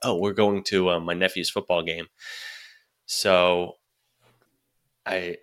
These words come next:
I asked Dana, she's, she's on the phone the whole time at work, and then we're going to pick up the kids together at work. She,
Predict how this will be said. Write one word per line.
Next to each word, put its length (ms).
I 60
asked 360
Dana, 560
she's, 300
she's 140
on 100
the 60
phone 280
the 60
whole 160
time 240
at 60
work, 200
and 140
then 160
we're 220
going 240
to 40
pick 120
up 80
the 80
kids 260
together 380
at 200
work. 360
She, 600